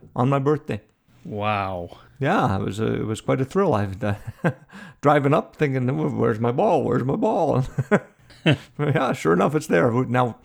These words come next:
Speaker 1: if you don't know, we're on a sand green, so you can follow the path of the ball across the green, right? So I was looking off to the side. I hit a really nice shot and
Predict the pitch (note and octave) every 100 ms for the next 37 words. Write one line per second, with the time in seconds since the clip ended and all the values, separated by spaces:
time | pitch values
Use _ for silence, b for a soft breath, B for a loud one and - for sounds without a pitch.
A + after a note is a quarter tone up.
0 | B B B2+ C3 C#3+ C#3 C3 B2+ A#2 A2+
1 | C#3 D3 C3+ A2+ G#2+ G#2+ A#2 G#2+ G#2 C3
2 | B2+ B2+ A2+ A#2+ C3 C3 D3 A#2+ A#2 A#2+
3 | A#2 C3+ B2+ A#2 - A#2+ A#2 D3 B2+ A#2
4 | D3+ - - G#2 B B B B - -
5 | G#2+ A#2 C3+ B2+ B2+ - A#2+ - C3+ B2
6 | A#2+ A#2 C3 B2+ A#2+ B2 - E3 D3 A2+
7 | G2+